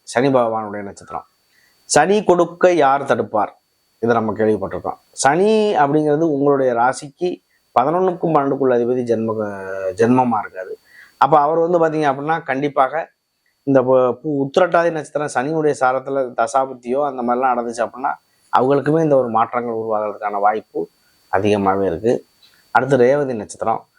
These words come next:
ரேவதி அப்படிங்கிறது புதன் பகவானுடைய நட்சத்திரம். புதன் பகவான் வந்து பாத்தீங்க அப்படின்னா, எப்பவுமே சூரியனுக்கு அருகிலேயே இருக்கக்கூடிய ஒரு கிரகம். அதனால இந்த சூரியனுக்கு அருகிலேயே இருக்கக்கூடிய இந்த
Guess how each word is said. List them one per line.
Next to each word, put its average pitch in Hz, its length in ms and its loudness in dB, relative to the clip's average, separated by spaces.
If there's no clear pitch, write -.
ரேவதி 160 460 4
அப்படிங்கிறது 135 400 -4
புதன் 147 340 0
பகவானுடைய 110 540 -2
நட்சத்திரம். - 360 -18
புதன் 190 320 4
பகவான் 147 400 0
வந்து 156 180 -4
பாத்தீங்க 135 280 -4
அப்படின்னா, 127 220 -6
எப்பவுமே 143 400 -2
சூரியனுக்கு 151 640 0
அருகிலேயே 127 520 -2
இருக்கக்கூடிய 104 480 -8
ஒரு 90 160 -10
கிரகம். - 280 -8
அதனால 117 340 4
இந்த 143 260 4
சூரியனுக்கு 180 520 0
அருகிலேயே 170 440 0
இருக்கக்கூடிய 147 440 -4
இந்த 123 220 -4